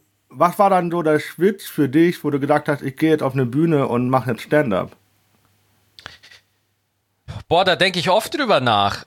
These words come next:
Speaker 2: Ähm, es gab in meinem Leben einfach nicht wirklich einen Zeitpunkt, wo ich nicht dachte, dass ich mal auf die Bühne gehe.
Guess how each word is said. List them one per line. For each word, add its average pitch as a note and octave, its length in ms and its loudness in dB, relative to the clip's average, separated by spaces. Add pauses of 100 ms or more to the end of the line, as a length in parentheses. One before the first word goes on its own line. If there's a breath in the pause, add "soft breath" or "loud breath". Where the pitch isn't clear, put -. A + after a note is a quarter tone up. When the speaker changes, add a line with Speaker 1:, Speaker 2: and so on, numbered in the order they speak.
Speaker 2:
Ähm, C3+ 680 0 (880 soft breath)
es - 180 -2
gab D#3+ 260 2
in F3+ 100 -4
meinem D3+ 320 0
Leben C#3 380 0
einfach B2+ 480 0
nicht A#2+ 340 -4
wirklich C3+ 360 -2
einen B2 80 -10
Zeitpunkt, B2 560 0
wo A#2 120 0
ich A2+ 120 -4
nicht C3 340 0
dachte, G2 340 0
dass F2 180 0
ich E2 100 -6
mal E2+ 200 2
auf D#2+ 120 -2
die E2 100 -14
Bühne D2+ 300 -8
gehe. C2+ 280 -10